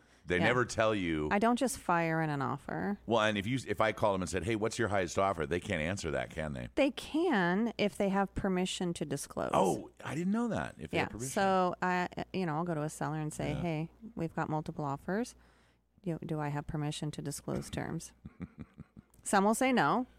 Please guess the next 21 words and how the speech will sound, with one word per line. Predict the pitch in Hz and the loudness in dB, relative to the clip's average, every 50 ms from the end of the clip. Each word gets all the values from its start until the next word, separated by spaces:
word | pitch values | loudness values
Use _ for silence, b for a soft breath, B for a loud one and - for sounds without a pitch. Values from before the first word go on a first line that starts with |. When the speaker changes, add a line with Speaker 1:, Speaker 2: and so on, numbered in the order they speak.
| - _ - | -10 _ 0
Speaker 1:
I'd | 101 107 101 | 2 2 2
be | 101 98 | 2 2
like, | 90 85 80 - 87 | 2 2 0 0 -2
"Okay, | 87 85 - 104 | -4 -2 0 0
they | 92 85 82 | 0 0 0
want | 82 82 80 78 76 - | 0 0 -2 -2 -4 -6
four | - - 95 95 95 95 | -4 -2 0 0 0 -2
fifty | - - 101 95 90 - 87 | -2 -4 -4 -4 -2 -2 -2
is | 82 76 | -2 0
the | 76 76 | -2 -2
highest | 73 82 80 78 76 82 | 0 -2 -2 -2 -2 0
offer." | 80 - 254 | 2 4 4
I'd | 240 202 185 | 4 4 4
be | 269 262 | 4 4
Speaker 2:
<laughs> | - - 320 | 6 6 6
Speaker 1:
four | 330 123 123 120 | 6 6 6 4
fifty-one. | - - 120 - - 110 98 90 95 85 71 58 - | 4 2 0 2 2 0 2 2 2 2 0 -2 -2
Speaker 2:
Four | - 85 85 | -2 -2 -2
fifty-one. | 87 - 180 175 - - - - - - - - | -2 -4 -6 -6 -4 -6 -6 -6 -6 -6 -4 -2
Speaker 1:
Four | 196 123 127 | 0 0 2
fifty | 123 - 139 135 - 131 123 120 - | 2 0 0 0 0 0 0 0 -2